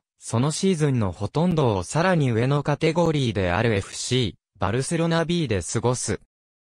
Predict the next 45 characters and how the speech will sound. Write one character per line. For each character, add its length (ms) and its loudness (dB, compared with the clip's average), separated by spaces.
二 140 0
千 340 2
六 280 -2
か 160 0
ら 100 2
零 220 2
七 260 0
シ 200 2
ー 40 -4
ズ 160 0
ン 80 0
に 140 0
は、 180 -4
セ 260 -4
グ 140 2
ン 80 0
ダ 160 0
デ 80 -2
ィ 20 0
ビ 100 0
シ 200 -2
オ 100 2
ン 100 2
B 200 2
に 160 0
所 160 -6
属 200 -2
す 200 -8
る 140 2
エ 100 0
フ 100 -10
シ 220 -6
ー、 80 -6
バ 160 0
ル 100 2
セ 160 -2
ロ 160 2
ナ 140 0
B 240 0
へ 100 0
正 280 -2
式 260 -6
に 160 0
昇 200 -2
格。 420 -6